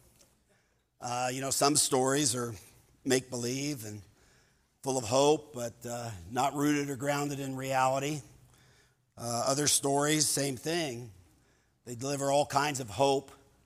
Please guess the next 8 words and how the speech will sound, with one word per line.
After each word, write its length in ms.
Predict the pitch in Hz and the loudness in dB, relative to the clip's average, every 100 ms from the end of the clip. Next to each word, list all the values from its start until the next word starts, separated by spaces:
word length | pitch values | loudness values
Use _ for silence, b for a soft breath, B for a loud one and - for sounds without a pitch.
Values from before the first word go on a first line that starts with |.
| _ _ _ _ _ | _ _ _ _ _
and 140 | 123 | -6
they 80 | 139 | -2
are 480 | 139 151 160 127 107 - - | 2 4 4 0 -6 -16 -8
rooted 500 | 131 147 135 117 92 - _ - | -2 -2 -2 -6 -12 -20 _ -12
and 160 | 123 | -8
grounded 560 | 123 135 135 139 127 107 95 b b b b | 0 2 2 0 -4 -10 -16 b b b b
in 140 | 127 131 | -4 0
reality. 640 | 131 131 139 143 117 95 | 4 6 6 4 0 -8